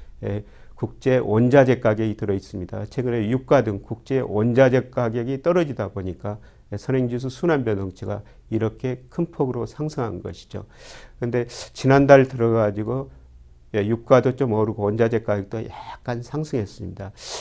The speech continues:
이거로 볼 때 선행지수 순환 변동치가 계속 상승할 수 있을 것인가?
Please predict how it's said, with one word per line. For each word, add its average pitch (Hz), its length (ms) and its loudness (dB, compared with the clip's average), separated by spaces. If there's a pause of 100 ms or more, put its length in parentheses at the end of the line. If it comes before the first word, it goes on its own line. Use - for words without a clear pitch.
(180)
이거로 147 400 6
볼 113 220 2
때 104 200 -4
선행지수 127 760 -2
순환 120 360 -4
변동치가 101 800 -4
계속 107 320 -8
상승할 135 500 -6
수 127 120 -6
있을 147 280 0
것인가? 98 520 -4